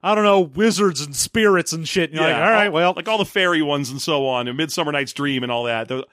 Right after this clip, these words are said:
Speaker 2: I think those are the ones that count as romances.
Speaker 1: Yeah, it's, I wanted to put in weird crap.
Speaker 2: Yeah.
Speaker 1: Uh,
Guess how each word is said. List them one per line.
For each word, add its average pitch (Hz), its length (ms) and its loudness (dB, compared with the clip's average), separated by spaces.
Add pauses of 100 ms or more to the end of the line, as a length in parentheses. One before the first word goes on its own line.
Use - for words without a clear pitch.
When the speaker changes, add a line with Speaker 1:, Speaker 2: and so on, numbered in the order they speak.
(260)
Speaker 2:
I 147 80 -2
think 165 160 -4
those 170 200 0
are 165 60 -2
the 156 80 0
ones 143 220 -4
that 143 80 -12
count 143 240 -4
as 113 80 -10
romances. 104 680 -10
Speaker 1:
Yeah, 180 240 0
it's, 151 320 -4
I 180 120 2
wanted 196 320 2
to 196 80 0
put 190 180 2
in 175 180 2
weird 160 320 0
crap. 131 460 -2
Speaker 2:
Yeah. 110 280 -6 (580)
Speaker 1:
Uh, 170 440 4